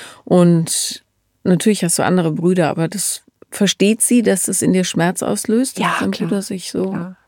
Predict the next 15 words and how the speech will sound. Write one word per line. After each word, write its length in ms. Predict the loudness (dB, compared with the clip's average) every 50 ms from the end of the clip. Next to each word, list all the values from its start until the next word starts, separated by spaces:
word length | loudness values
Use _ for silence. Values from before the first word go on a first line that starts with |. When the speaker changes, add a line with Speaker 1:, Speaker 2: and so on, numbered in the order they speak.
| _ -16
Speaker 2:
klar. 280 | -12 -10 -10 -10 -10 -10 -10
Speaker 1:
ähm, 140 | -10 -10 -10 -12 _ _ _ _ _ _ _
hm. 380 | -2 -2 0 0 0 -2 -6 -10 _ _ _ _ _ -20 -18 -16 -16 -16 -16 -18 -8 -4
Hat 180 | -4 0 2
sie 80 | 4 4
eine 120 | 4 4 2
Erklärung 540 | 0 -4 -2 0 0 0 2 2 0 0
dafür? 420 | 0 -2 -6 -6 -4 -2 -2 -2 -4 -8 _ _ _ _ _ _ _ _ _ _ _ _ _ _ _ _ _ _ _ _ _ _ _ _ _ _
Speaker 2:
Sie 380 | -14 -10 -10 -6 -2 2 4 6
macht 380 | 6 6 4 2 0 -2 -2 -2
auch 140 | -2 0
nur 200 | 2 2 2 0
Schulterzucken. 800 | 0 -2 -2 -2 -2 -2 -4 -6 -8 -10 -10 -8 -6 -6 -6 -8 -10 -18 _ _ _ _ _ _ _ _ _ -16 -12 -8
Also, 520 | -8 -8 -6 -6 -6 -4 -4 -4 -6 -8 -10 _ _ -16 -16 -16 -16 _ _ _ _ _ _ _ _ _ _ _ _ _ _ _ _ _ -6
ja, 180 | -4 -4 -4